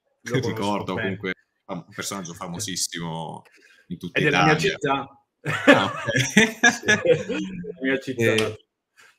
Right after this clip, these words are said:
Speaker 2: però perché anche quello in realtà si poteva fare e si può fare in televisione, no? Sappiamo tutti che ovviamente nessuno può,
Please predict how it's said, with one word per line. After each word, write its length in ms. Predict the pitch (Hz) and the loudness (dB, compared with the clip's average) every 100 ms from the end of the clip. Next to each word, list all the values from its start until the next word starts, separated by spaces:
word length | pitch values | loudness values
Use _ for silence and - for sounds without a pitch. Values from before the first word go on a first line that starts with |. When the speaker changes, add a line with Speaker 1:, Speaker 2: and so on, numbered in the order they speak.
| _ _ _ | _ _ _
Speaker 2:
però 300 | 226 175 117 | 2 2 4
perché 300 | 160 - 190 | 0 6 6
anche 260 | 131 127 123 | 6 2 4
quello 460 | 135 117 104 101 | 6 6 4 0
in 100 | 101 | -2
realtà 520 | 101 101 - 98 87 85 | -2 -4 -2 -2 -4 -8
si 400 | - - - 117 | -8 -6 -4 -6
poteva 340 | 107 110 101 | -8 -6 -4
fare 500 | 95 117 113 101 95 | -2 0 0 -2 -4
e 100 | 92 | -6
si 300 | - - 110 | -6 -6 -6
può 240 | 110 123 - - | -6 -6 -6 -8
fare 420 | 92 78 80 80 | -4 -4 -6 -12
in 120 | 87 | -12
televisione, 600 | 95 80 87 - 85 87 | -10 -10 -8 -8 -8 -6
no? 280 | 113 127 - _ _ | -4 -4 -6 _ _
Sappiamo 340 | - - 90 92 | -18 -12 -10 -6
tutti 320 | 113 - 98 | -8 -6 -6
che 240 | 92 90 - | -6 -6 -8
ovviamente 800 | 92 92 95 95 90 90 - _ _ _ _ _ _ | -4 -2 -2 -2 -4 -8 -8 _ _ _ _ _ _
nessuno 1040 | 101 98 - - 123 113 110 107 107 - _ _ _ _ _ _ | -2 0 2 4 4 4 4 2 0 -6 _ _ _ _ _ _
può, 540 | - 107 104 110 - | -2 0 2 -2 -6